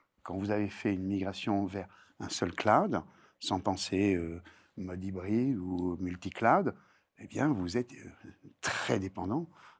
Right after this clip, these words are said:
de votre fournisseur de produits et services cloud. Et ça, euh, c'est, c'est intrinsèque, euh, au numérique. Et comme nous n'avons pas développé, euh, les capacités technologiques industrielles de se doter d'un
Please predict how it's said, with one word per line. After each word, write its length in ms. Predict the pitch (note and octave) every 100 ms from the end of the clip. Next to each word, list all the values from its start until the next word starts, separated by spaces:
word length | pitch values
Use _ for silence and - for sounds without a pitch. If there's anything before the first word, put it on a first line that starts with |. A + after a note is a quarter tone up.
| -
de 80 | G2
votre 180 | F#2+
fournisseur 520 | - F#2 A#2 - C#3+ B2+
de 160 | F2+ - _
produits 360 | - E2+ A2+ A#2+
et 80 |
services 380 | E2+ - F#2 G2
cloud. 280 | - B2+ F#2 - _ _ _ _ _ _ _ - -
Et 80 | C3
ça, 340 | - C#3+ E3
euh, 80 | F#2 - - - _
c'est, 320 | - A2+ -
c'est 140 | -
intrinsèque, 600 | B2 - F#2+ - C#3+ - - - - _ _ A2
euh, 280 | G2 F#2+
au 120 | - F#2+
numérique. 460 | G2 C3 F#3+ - -
Et 80 |
comme 320 | - D3+ C3+ A2
nous 80 |
n'avons 240 | A#2 G#2+ B2
pas 160 | D3 C3
développé, 800 | B2 D#3 C#3 D3 C#3+ D3+ C3 - - - - -
euh, 460 | A2+ G#2+ G#2+ A2 A2+
les 120 | B2+
capacités 600 | - A2+ A2 - A#2 C3
technologiques 580 | G#2+ A#2+ B2+ A#2 A#2 A#2
industrielles 800 | G#2+ G#2+ G#2 - A#2+ A#2+ A#2+ G#2
de 100 | A2+
se 80 | A2
doter 380 | A#2 A#2 B2+ A#2
d'un 160 | G#2